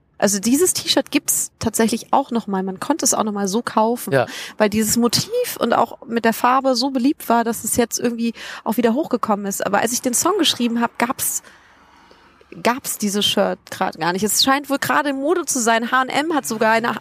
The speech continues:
Speaker 1: Atari-Pulli gemacht und ich konnte es kaum fassen.
Speaker 2: nasa, Atari, da
Speaker 1: Ey,
Speaker 2: merkt
Speaker 1: ich
Speaker 2: man
Speaker 1: kann,
Speaker 2: wieder so
Speaker 1: ich
Speaker 2: diese
Speaker 1: kann, ich kann,
Speaker 2: achtziger Dinger,
Speaker 1: ey,
Speaker 2: ne?
Speaker 1: ich kann das kaum glauben, weil ich hab plötzlich Fotos bekommen von Freunden von mir, die haben gesagt, ey, guck mal, hier gibt's tatsächlich auch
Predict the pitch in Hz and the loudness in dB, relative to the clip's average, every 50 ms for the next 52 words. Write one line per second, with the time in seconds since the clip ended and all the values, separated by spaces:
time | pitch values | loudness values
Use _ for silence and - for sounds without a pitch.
0 | - - 240 - - - 269 302 311 311 - - 269 254 240 233 208 233 226 226 | -2 -2 -2 -2 0 2 2 2 2 -2 -2 -2 -2 -2 -2 -2 -4 -4 -2 0
1 | 220 220 - - - - - - - - - - 233 240 233 - - 294 285 - | 0 -2 -2 -6 -16 -18 -16 -16 -16 -14 -8 -4 -2 -2 0 2 2 2 2 0
2 | - - - 311 294 285 - - 311 294 359 392 - - - 113 120 - 123 123 | -2 0 2 2 2 0 0 0 2 2 2 2 0 0 0 0 0 0 0 0
3 | 117 - - 123 - 113 113 120 131 135 269 285 285 135 - 135 131 - - 131 | 0 0 -2 -2 0 0 0 2 2 4 4 4 4 4 2 2 2 2 2 2
4 | 127 131 127 - 123 117 226 - - 143 - - - 143 320 - 110 113 107 110 | 2 2 0 0 0 0 0 0 0 -2 -2 0 0 0 0 0 0 -2 -2 0
5 | - 247 254 247 240 285 302 277 247 - - 262 254 233 247 262 294 349 294 269 | 2 2 2 2 0 0 0 0 0 0 0 -2 0 2 2 2 4 2 0 -2
6 | 294 320 - - - - - - - - 226 226 226 240 233 - 240 - - - | -8 -12 -14 -16 -20 -20 -20 -10 -4 0 2 2 4 2 0 -2 -2 -2 -2 0
7 | - 247 240 - - 220 - - 294 359 - - - - - - - - 226 214 | 0 -2 -2 0 0 0 2 2 2 2 2 2 -2 -4 -4 -6 -2 0 0 0
8 | 226 240 254 - - - 226 214 - - - 202 233 285 302 - 240 - - 226 | 0 0 -4 -4 -2 -2 -2 -2 -2 0 2 2 2 2 -2 -6 -6 -4 -2 0
9 | 214 214 220 214 208 214 196 - 196 - - - - 214 214 - 214 226 226 220 | 2 2 2 2 2 0 0 0 0 -2 -2 -4 -4 -4 -2 -2 -2 0 2 2
10 | 208 - 233 - - - 214 - - 226 233 226 240 226 - - 214 226 262 294 | 2 0 0 0 0 0 0 2 2 2 2 2 0 -2 0 2 2 2 2 0
11 | - - | -4 -12